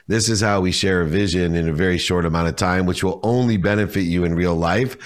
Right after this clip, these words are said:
So I finally came up with a concept that's real. It's real life. You, you either pitch or you don't. And, you know, there's no funding involved other than winning prizes. And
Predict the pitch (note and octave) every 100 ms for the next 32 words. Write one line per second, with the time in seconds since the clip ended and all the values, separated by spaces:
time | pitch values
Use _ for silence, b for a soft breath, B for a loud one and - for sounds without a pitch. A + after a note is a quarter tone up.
0 | B B - G2+ F#2 F2+ A#2 A#2 A2+ F#2+
1 | G#2+ G2+ F2 E2+ E2 F2 F2 - F2 F2+
2 | D#2+ F#2 G#2 G2+ G2+ G2+ B B G#2 C#3
3 | D#3+ D#3+ E3+ F#2+ D#2 F#2 G#2+ B2+ C3+ D3+
4 | D#3 C3 F3+ - D#3 C#3 B2+ D3+ B2 A2+
5 | B B B - A2+ A2+ F#2+ B2 A2+ G2+
6 | D3 C3 C#3+ - C#3+ D3+ C3 A2+ G2 G#2+
7 | A2+ G#2 A2+ A2 G#2 G#2 A2+ G#2 E2+ G#2+
8 | A#2+ F#2+ F#2+ F#2 F#2 F2+